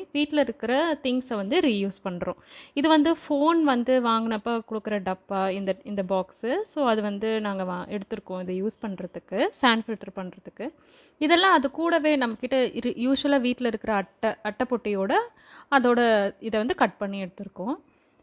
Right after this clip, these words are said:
So இதை நம்ம எப்படி பண்ணலாம் sand filter இது மாதிரி? இது,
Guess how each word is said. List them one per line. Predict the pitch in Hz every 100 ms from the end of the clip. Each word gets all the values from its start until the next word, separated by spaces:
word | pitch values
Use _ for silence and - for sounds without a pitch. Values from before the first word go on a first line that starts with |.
| _ _ 262
So | 240 233 233 - _ _ -
இதை | 262
நம்ம | 254 247
எப்படி | 233 - 349
பண்ணலாம் | 247 233 247 247 247
sand | 233 226
filter | 233 208 220 208
இது | 202
மாதிரி? | 202 262 - _
இது, | 262 285